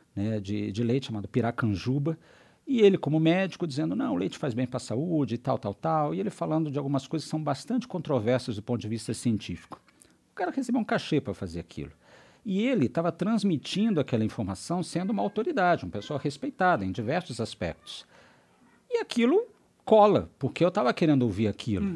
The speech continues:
Speaker 1: No caso, não eu, né? Mas tem uma parcela que fala assim, "Cara, é isso mesmo, o leite faz bem, olha só o doutor falando."
Speaker 2: Sim, o argumento de autoridade funciona muitas vezes.
Speaker 1: Exatamente.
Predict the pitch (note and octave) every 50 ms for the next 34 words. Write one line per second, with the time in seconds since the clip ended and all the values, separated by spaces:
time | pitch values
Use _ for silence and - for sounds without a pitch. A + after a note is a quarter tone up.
0 | - G2+ G#2+ - - A#2+ G#2 A2+ A2+ B2 C#3 B2 F#2+ F2 D#2+ D#2+ E2+ F2+ G2+ G#2+
1 | - - D#3+ F3+ F3 - C#3 - - - C#3 C#3 D#3+ E3 - - E3+ D3+ - G3+
2 | F#3+ - C4+ D4 - - - - - G3 B3 B3 - - D#4 F#3+ E3 F3 E3 A2
3 | F2 E2 A#2+ A2 A#2+ D3 D3+ - - C4 C4+ F#3+ D3 D#3+ D#3+ E3+ F#3 G#3 F#3 -
4 | F3+ C3+ A#2+ A#2+ - - G#2+ - - A2 F#2+ F#2+ F2+ E2+ D#2+ D#2+ - _ - -
5 | E4+ E4 F#3+ E3 D#3+ D#3+ F3 G3 G3+ G#3 G3+ G#3 G3+ F3+ E3 D#3 E3 F#3 G3 G3
6 | - - A#3 A3 - G#3 - - G#3 G#3 A3 G#3 D3+ F3 G3 A3 F3+ E3 A3+ G#3+
7 | F3+ F3 F#3+ G3 F#3 - - - - -